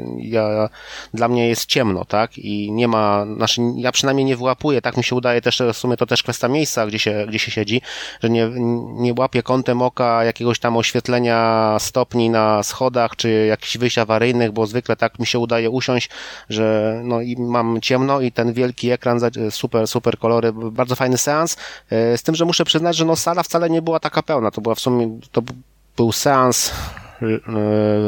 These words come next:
w piątek, e, około południa,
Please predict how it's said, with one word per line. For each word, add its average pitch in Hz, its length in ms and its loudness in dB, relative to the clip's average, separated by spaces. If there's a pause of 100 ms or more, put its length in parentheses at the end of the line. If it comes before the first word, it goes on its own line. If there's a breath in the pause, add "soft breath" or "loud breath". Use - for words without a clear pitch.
(120)
w - 200 -12
piątek, 131 760 0
e, 120 180 2
około 123 380 0
południa, 120 680 2